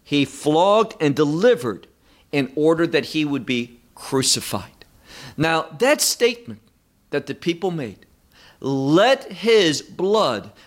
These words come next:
be upon us and upon our children." Oftentimes, we think that in too narrow of a way. It's only the Jewish people, but Messiah's blood is not just for Jewish people. It is for all humanity.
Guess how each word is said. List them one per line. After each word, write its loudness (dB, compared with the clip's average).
be 4
upon 0
us 0
and 0
upon 0
our 0
children." -2
Oftentimes, 2
we -2
think -2
that 0
in -2
too -4
narrow 2
of 0
a 4
way. 4
It's -2
only 0
the 0
Jewish -2
people, 0
but -2
Messiah's 2
blood 0
is -4
not 0
just -2
for -6
Jewish -4
people. -12
It 0
is 0
for 0
all 4
humanity. -8